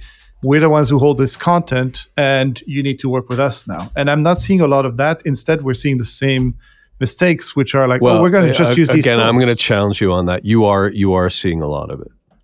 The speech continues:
Speaker 2: You are seeing the major media companies line up in opposition to the L L Ms and say, "Pay us for our content."
Speaker 1: No, that's true.
Speaker 2: Uh,
Speaker 1: Yes.
Speaker 2: the, the, the, the little guys don't have a say to, in this.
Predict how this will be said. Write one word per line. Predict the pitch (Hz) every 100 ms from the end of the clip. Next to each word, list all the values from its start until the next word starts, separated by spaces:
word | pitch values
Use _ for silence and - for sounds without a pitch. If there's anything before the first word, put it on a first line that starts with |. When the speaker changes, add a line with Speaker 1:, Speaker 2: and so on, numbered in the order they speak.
| _ -
Speaker 2:
You | 98 98
are | 101
seeing | 104 - 101 98 95
the | 87
major | 87 87 87 92
media | 82 82 82
companies | - 85 80 85 78
line | 85 85 85 87
up | 82 -
in |
opposition | 80 76 78 80 76 80 71
to | 87
the | 82 78
L | 78 76
L | 76 73
Ms | 73 -
and | 76
say, | - 76 71
"Pay | - -
us | 71
for | - 62
our | 60
content." | 69 - - - _ _ _ _ -
Speaker 1:
No, | 165
that's | 147 156
true. | -
Speaker 2:
Uh, | 92 175
Speaker 1:
Yes. | - 117 -
Speaker 2:
the, | 101 127
the, | 123 147
the, | 120 143
the | 127 135
little | 127 147 135
guys | 127 113 98
don't | - 95
have | 92
a | 80
say | - 73
to, | 69 65 _ -
in | 73
this. | 65 - - -